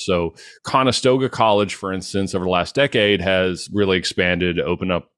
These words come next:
a bunch of branch campuses all across Southern Ontario. Um, other colleges,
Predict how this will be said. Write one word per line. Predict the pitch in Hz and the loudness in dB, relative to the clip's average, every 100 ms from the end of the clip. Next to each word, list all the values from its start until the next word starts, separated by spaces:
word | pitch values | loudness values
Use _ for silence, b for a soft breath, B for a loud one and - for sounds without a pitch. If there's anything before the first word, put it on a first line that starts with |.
| 80 | -12
a | |
bunch | 85 92 92 87 | -6 -2 -2 -2
of | 87 78 - | -4 -6 -4
branch | 87 92 90 | -2 0 -2
campuses | 101 87 87 - 82 | -4 -4 -4 -8 -6
all | 82 82 | -4 -4
across | 80 80 | -4 -6
Southern | - 82 82 | -4 -4 -4
Ontario. | 80 82 139 156 143 135 127 B B B B B - | -8 -4 0 2 2 2 -2 B B B B B 0
Um, | 95 90 90 - _ | 2 2 0 -6 _
other | 123 123 123 | 0 2 0
colleges, | - 113 110 107 90 104 101 95 90 - | 0 2 2 0 -2 -2 0 0 -2 -8